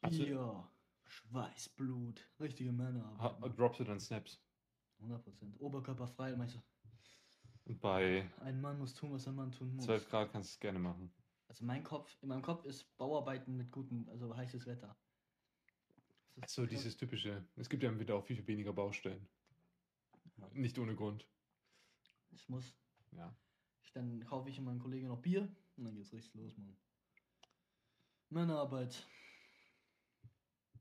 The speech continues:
Speaker 1: Danke, Ben.
Speaker 2: Hast du schon mal in deinem Leben richtig gearbeitet, Mann?
Speaker 1: Nein. Ich bin nur Marktleiter und
Speaker 2: Okay, easy.
Speaker 1: keine
Speaker 2: Ja,
Speaker 1: Ahnung.
Speaker 2: wenn du willst, kann ich mal ein bisschen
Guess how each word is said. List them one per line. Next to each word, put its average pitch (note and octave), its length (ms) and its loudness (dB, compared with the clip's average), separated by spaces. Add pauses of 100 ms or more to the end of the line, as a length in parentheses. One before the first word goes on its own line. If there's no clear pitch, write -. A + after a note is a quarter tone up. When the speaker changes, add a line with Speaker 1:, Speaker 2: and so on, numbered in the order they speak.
(3000)
Speaker 1:
Danke, G2 260 2
Ben. E2 300 -2
Speaker 2:
Hast C3+ 180 -6
du C3+ 40 -6
schon C3 120 -4
mal C3+ 60 0
in C3+ 60 -2
deinem C3+ 100 -2
Leben C#3 140 -2
richtig C3+ 220 -6
gearbeitet, B2 420 -6
Mann? G2+ 180 -12 (260)
Speaker 1:
Nein. F2 280 -2 (800)
Ich - 80 -16
bin G2 140 2
nur F#2 120 4
Marktleiter F2+ 560 2
und F2+ 380 -6 (320)
Speaker 2:
Okay, - 240 -16 (140)
easy. F2+ 260 -14 (220)
Speaker 1:
keine F2 200 -2
Speaker 2:
Ja, D#2+ 80 -2
Speaker 1:
Ahnung. E2 80 -4
Speaker 2:
wenn B2 160 -2
du - 20 -4
willst, C#3 220 -6
kann B2+ 120 -4
ich B2 40 0
mal A#2+ 80 0
ein A2+ 40 -4
bisschen A#2 360 -6